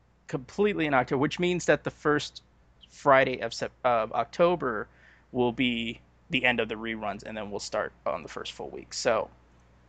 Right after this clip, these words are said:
that's how this one's gonna run. So we have a, so tune in on Friday for our special, our special surprise for you guys. Kind of our, you know, thanks for listening.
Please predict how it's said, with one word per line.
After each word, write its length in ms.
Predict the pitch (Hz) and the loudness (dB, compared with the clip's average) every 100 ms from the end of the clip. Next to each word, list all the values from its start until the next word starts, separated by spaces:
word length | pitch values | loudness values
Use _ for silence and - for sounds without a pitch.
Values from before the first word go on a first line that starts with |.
| - | 2
that's 240 | 123 123 - | 6 6 6
how 120 | 143 | 6
this 200 | 151 - | 6 0
one's 140 | 143 | 0
gonna 220 | 147 143 | 4 4
run. 260 | 135 165 185 | 6 6 4
So 500 | - 131 123 123 117 | 2 4 6 4 2
we 140 | 110 | 2
have 160 | 135 131 | 4 4
a, 320 | 131 - - | 2 -4 -6
so 520 | - 139 123 120 107 - | 0 2 2 2 -2 -8
tune 180 | - 160 | -2 0
in 100 | 170 | 4
on 80 | 156 | 2
Friday 320 | - 156 165 | 6 6 6
for 240 | 165 135 - | 2 2 4
our 200 | 120 113 | 4 4
special, 720 | - - 156 - 127 123 120 - _ - - - | -2 -2 0 4 4 4 0 -10 _ -20 -4 2
our 60 | |
special 320 | 127 175 - - | 4 4 2 -2
surprise 500 | - - 127 120 - | -4 4 6 6 4
for 120 | 127 | -6
you 120 | 117 | -2
guys. 360 | 117 113 117 - | 2 4 2 -4
Kind 180 | - 170 | 6 6
of 100 | 156 | 8
our, 360 | 147 135 123 120 _ _ _ _ | 8 8 6 2 _ _ _ _
you 140 | 127 | -4
know, 300 | 123 117 113 - - - | 0 2 0 -4 -18 2
thanks 440 | 143 135 139 - - | 2 4 0 -8 -8
for 200 | - 135 | -4 -2
listening. 640 | 127 - 131 131 139 | -2 -2 -4 -4 -6